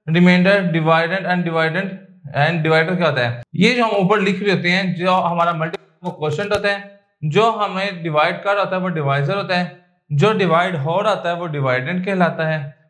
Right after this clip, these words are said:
और जो एंड पे बच जाता है उसको हम क्या कहते हैं, रिमाइंडर। Also remember this, वो कह रहे हैं डिवीजन के कुछ स्टेप्स हैं, देखें वो कह रहा है कि आप इसमें एस्टिमेट कर सकते हैं, डिवाइड कर सकते हैं, मल्टीप्लाई, कंपेयर, सब्ट्रैक्ट,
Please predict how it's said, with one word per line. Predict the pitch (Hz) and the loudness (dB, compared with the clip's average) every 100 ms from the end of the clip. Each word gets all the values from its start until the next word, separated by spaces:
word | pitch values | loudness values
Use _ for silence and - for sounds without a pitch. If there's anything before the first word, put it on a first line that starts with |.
| _ | _
और | - 202 196 | 2 2 2
जो | 185 | -2
एंड | 175 185 | -2 -2
पे | 202 | 0
बच | 180 165 | -2 -2
जाता | 175 | -4
है | 180 | -4
उसको | 180 | -4
हम | 180 | -4
क्या | 175 | -2
कहते | 175 180 | -4 -4
हैं, | 220 240 - - | -6 -8 -16 -10
रिमाइंडर। | 131 135 131 147 143 120 110 - - _ _ _ _ _ _ _ _ | -2 2 2 2 4 2 0 -10 -18 _ _ _ _ _ _ _ _
Also | 147 165 180 240 | 2 2 2 0
remember | 226 190 185 | 2 2 4
this, | 180 196 208 - - - | 4 0 -4 -12 -14 -4
वो | 180 | 2
कह | |
रहे | 226 | 2
हैं | 202 | 2
डिवीजन | 180 175 208 220 | 0 0 0 -2
के | 208 | -6
कुछ | 202 | -6
स्टेप्स | - 170 147 | 0 0 0
हैं, | 196 190 | 0 2
देखें | 165 165 202 190 - - - - | 2 2 0 -2 -12 -20 -10 -2
वो | 165 | 2
कह | 180 | 2
रहा | 180 | 4
है | 208 196 - - _ _ - | 2 0 -8 -16 _ _ -2
कि | 165 | 2
आप | 175 190 - 123 | 4 2 0 -6
इसमें | 180 180 208 | -4 -2 0
एस्टिमेट | 196 - 165 147 180 175 190 185 | 0 -2 -2 -2 0 0 0 0
कर | 190 | 0
सकते | 185 180 | 0 0
हैं, | 185 | 2
डिवाइड | 156 147 160 175 | 2 2 2 0
कर | 170 | -4
सकते | 180 | -2
हैं, | 180 | 0
मल्टीप्लाई, | 151 147 175 175 170 156 | 0 -2 -2 0 2 0
कंपेयर, | 143 160 143 170 180 160 139 | -2 -4 -2 0 2 0 -2
सब्ट्रैक्ट, | 165 143 - - 175 180 | -4 -4 -4 0 0 -2